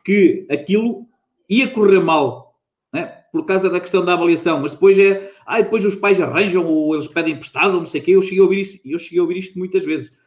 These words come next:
E isso faz-me um bocado, faz-me um bocado de confusão. E leva-se, leva-se o cliente ao limite e depois ele, como está desesperado,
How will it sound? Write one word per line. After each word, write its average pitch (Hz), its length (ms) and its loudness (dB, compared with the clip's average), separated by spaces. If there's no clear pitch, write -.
E 143 140 -2
isso 170 140 -2
faz-me 190 260 0
um 196 60 0
bocado, 196 400 -2
faz-me 190 220 -4
um - 20 -2
bocado 196 220 -2
de 196 40 -10
confusão. 208 240 0
E - 20 2
leva-se, 165 380 0
leva-se 170 320 0
o - 60 0
cliente 180 320 4
ao 170 120 4
limite 185 500 0
e 196 100 -4
depois 196 240 2
ele, 208 200 4
como 180 140 0
está 196 240 0
desesperado, 208 760 -2